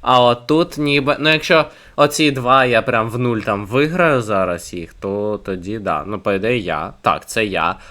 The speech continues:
Почекайте, три шістсот. Просто обігнати цього. Обігнати цього, будь ласка. Фігню йому, а мені га-, гарний. Поче-, ні, я його не обігнав. Я,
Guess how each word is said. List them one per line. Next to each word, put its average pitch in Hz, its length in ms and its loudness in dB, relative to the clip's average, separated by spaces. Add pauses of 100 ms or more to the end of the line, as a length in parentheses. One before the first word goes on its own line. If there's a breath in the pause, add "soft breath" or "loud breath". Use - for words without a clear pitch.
Почекайте, 113 440 2
три 151 180 0
шістсот. 160 540 -2 (340 soft breath)
Просто 196 300 4
обігнати 170 460 4
цього. 123 420 -2 (200 loud breath)
Обігнати 190 520 2
цього, 147 300 -2
будь 143 140 -2
ласка. 131 380 0 (380)
Фігню 165 340 0
йому, 135 280 0
а 165 80 4
мені 165 380 0
га-, 131 260 0
гарний. 120 420 -2 (680)
Поче-, 127 260 -4 (100)
ні, 101 260 -8
я 87 160 -8
його 92 180 -10
не 90 160 -12
обігнав. 90 380 -14 (580 soft breath)
Я, 143 140 -12